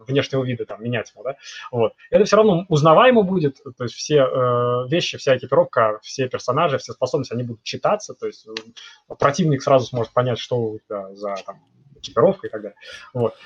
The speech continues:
Но при этом А, да, будет кастомизация, будет, а, возможность, а, купить премиум доступ, премиум аккаунт,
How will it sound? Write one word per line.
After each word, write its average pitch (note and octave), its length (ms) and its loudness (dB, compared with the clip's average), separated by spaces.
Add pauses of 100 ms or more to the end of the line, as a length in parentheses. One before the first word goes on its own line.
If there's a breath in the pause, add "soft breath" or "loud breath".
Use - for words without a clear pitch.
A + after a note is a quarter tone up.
(120)
Но D3 120 4
при F#3 140 6
этом G3+ 260 2 (720)
А, A#2+ 180 2
да, F3 140 6
будет C#3+ 180 -2
кастомизация, D3 680 2
будет, C#3+ 480 -2
а, A#2 260 -2
возможность, B2 600 0
а, A2 300 -2
купить - 260 -14
премиум B2 340 -2
доступ, E3+ 300 0
премиум B2 260 -2
аккаунт, G3+ 360 0